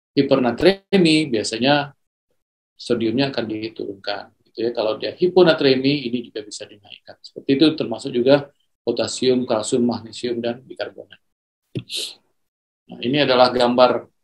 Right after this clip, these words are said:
struktur dialisis. Ini mungkin bagi s-, para sejawat yang tidak, tidak rutin di ruang H D,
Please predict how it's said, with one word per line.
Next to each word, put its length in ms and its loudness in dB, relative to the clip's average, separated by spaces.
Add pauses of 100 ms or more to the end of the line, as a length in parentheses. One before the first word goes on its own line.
(420)
struktur 680 -2
dialisis. 760 6
Ini 180 -2
mungkin 220 -6
bagi 320 -2
s-, 240 -12 (260)
para 240 0
sejawat 480 2
yang 240 -6
tidak, 400 -8
tidak 240 -6
rutin 400 2
di 320 4
ruang 240 -2
H 140 4
D, 340 6